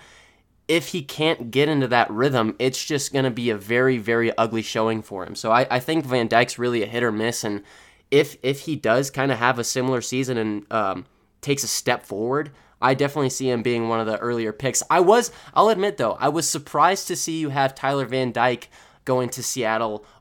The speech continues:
over Bryce Young, because we know, I know that, um, you know, Seattle loves those physical freaks of nature, those athletes, but after having a guy like Russell Wilson for the last decade, I would maybe have expected to see, you think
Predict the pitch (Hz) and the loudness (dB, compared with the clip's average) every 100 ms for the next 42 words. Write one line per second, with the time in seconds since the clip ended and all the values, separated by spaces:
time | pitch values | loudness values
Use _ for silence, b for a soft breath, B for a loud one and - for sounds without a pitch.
0 | - 151 139 135 110 123 120 - 123 110 | -2 -2 0 -4 -2 -2 -2 -4 -4 -4
1 | 87 107 120 131 120 110 - _ _ _ | -6 -12 -10 -6 -6 -6 -12 _ _ _
2 | _ _ - - 135 139 151 151 120 131 | _ _ -14 -2 2 2 2 2 2 2
3 | 151 147 120 117 107 101 98 - _ _ | 2 2 2 2 0 -2 -10 -18 _ _
4 | _ - 104 - 117 107 101 101 117 110 | _ -12 -10 -6 -2 -2 -4 -4 -4 -4
5 | 107 120 107 - - 123 120 120 113 107 | -4 -4 -6 -10 -8 -6 -6 -8 -8 -8
6 | - 120 - 107 107 110 113 107 104 110 | -6 -8 -8 -8 -6 -6 -6 -8 -4 -2
7 | 117 113 101 - 110 - b b - 214 | -4 -4 -12 -6 -6 -8 b b -2 -2
8 | - 135 139 131 113 120 120 110 104 - | -2 2 2 2 0 4 4 2 -2 -4
9 | 120 131 - 104 110 165 - 120 117 110 | 0 0 0 -2 0 0 -2 -4 -4 -6
10 | 104 101 104 - 104 110 107 107 127 165 | -2 -4 -4 -8 -8 -4 -2 2 2 2
11 | 143 147 151 147 131 123 - - 123 - | 0 0 0 -2 0 -2 -6 -2 -2 -2
12 | 120 - 117 107 - b b b b - | -6 -4 -4 -4 -8 b b b b -6
13 | 151 143 139 135 139 127 143 127 | 0 2 2 0 -4 -4 0 -2